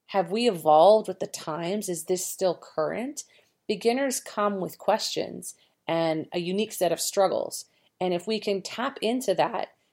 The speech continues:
and carry that with us through life,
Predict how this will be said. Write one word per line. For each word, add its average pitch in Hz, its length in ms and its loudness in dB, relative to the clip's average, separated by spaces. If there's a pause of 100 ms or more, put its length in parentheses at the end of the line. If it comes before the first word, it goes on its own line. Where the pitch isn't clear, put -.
(160)
and 185 100 -2
carry 240 400 2
that 175 360 0 (200)
with 214 220 2
us 170 220 2
through 240 200 -6
life, 214 480 0